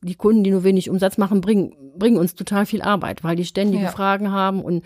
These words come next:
Speaker 1: da ist es auch wichtig, gut für sich zu sorgen und wirklich auch abzugrenzen und Nein zu sagen. Also ich habe gerade gestern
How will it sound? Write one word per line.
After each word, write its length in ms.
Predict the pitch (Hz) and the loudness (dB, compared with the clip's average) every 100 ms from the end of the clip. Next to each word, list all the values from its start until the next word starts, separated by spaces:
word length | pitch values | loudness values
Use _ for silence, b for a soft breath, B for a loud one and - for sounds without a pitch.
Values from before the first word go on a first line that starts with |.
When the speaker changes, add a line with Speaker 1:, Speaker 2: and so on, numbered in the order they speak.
| B B B - | B B B 0
Speaker 1:
da 140 | 233 | 2
ist 100 | 247 | 2
es 100 | 226 | -2
auch 200 | - 220 | -4 -2
wichtig, 260 | 226 - - | -2 -4 -8
gut 160 | 214 | -6
für 140 | - 185 | -2 -2
sich 180 | 196 | -4
zu 140 | - 175 | -4 -2
sorgen 580 | 170 185 240 254 247 240 | 0 2 2 2 2 0
und 480 | 190 196 190 185 - | 2 2 2 0 -6
wirklich 340 | 196 208 190 | -6 -4 -4
auch 160 | 156 180 | -4 -4
abzugrenzen 720 | 202 - 220 196 190 202 208 | -6 -6 -4 0 0 0 -2
und 120 | 180 | 0
Nein 280 | 190 165 202 | 0 2 0
zu 120 | 233 | 0
sagen. 280 | 214 208 185 | 0 0 0
Also 100 | 180 | -2
ich 140 | 190 | -4
habe 100 | 190 | -6
gerade 300 | - 185 202 | -4 -4 -2
gestern 400 | 180 190 - 190 | -2 -2 0 0